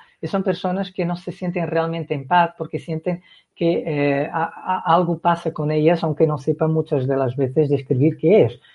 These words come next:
pero que algo de impuro, que algo de malo existe. Entonces, esta esencia ayuda a, a limpiar la mente de estos pensamientos,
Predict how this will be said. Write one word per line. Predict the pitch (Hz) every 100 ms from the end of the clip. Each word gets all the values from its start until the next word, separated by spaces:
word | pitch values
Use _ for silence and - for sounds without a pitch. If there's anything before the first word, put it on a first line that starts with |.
| _
pero | - 156
que | 160
algo | 185 190 165
de | 156
impuro, | 156 151 - 170 180 160 165
que | 160
algo | 147 156
de | 143 139
malo | 139 151 147
existe. | 135 127 147 131 -
Entonces, | 131 131 180 202
esta | -
esencia | 175 - 180 175 160
ayuda | 160 180 180 - - -
a, | 160 156 151
a | 147
limpiar | 151 143 127 160 202 196
la | 143 131
mente | 139 151 143 127
de | 131
estos | 127 127 -
pensamientos, | 131 127 127 123 139 147 190